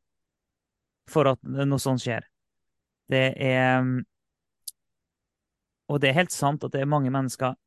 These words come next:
i Den norske kirke som søker Gud, og som ber, og som er fantastiske, fine folk, og som ønsker å følge Jesus med hele sitt hjerte og hele sitt liv. Det finnes folk i Den norske kirke som gjør det.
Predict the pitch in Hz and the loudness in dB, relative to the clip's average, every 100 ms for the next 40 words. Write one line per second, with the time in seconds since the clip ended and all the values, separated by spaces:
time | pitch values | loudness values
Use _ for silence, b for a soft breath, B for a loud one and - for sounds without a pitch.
0 | _ 147 151 143 139 143 123 135 - 127 | _ -6 -2 0 0 -2 0 0 0 -6
1 | 131 127 - 151 123 135 120 127 139 - | -4 -4 2 2 2 -4 -6 -2 -2 -2
2 | 127 135 127 123 131 139 - _ _ _ | -2 -2 0 0 0 -2 -8 _ _ _
3 | _ _ _ 139 123 127 131 117 113 135 | _ _ _ -6 -6 -4 -4 -4 -6 -6
4 | 135 123 113 147 - 131 135 127 127 143 | -4 -4 0 0 0 -6 -4 -4 -2 -2
5 | 127 - - 127 123 120 127 131 127 - | -2 -4 -2 0 -2 -4 -4 0 -2 -2
6 | 123 127 - 127 131 117 - 127 123 - | -6 -4 -4 -2 0 -2 -8 -8 -8 -10
7 | _ _ _ _ _ _ 131 - 180 180 | _ _ _ _ _ _ -10 4 4 6
8 | 139 - - _ _ _ _ _ - 131 | 2 -2 -8 _ _ _ _ _ -6 -2
9 | 131 123 123 131 - 117 - 127 123 123 | -2 -4 0 0 -2 -10 -6 -4 0 2
10 | 131 | 4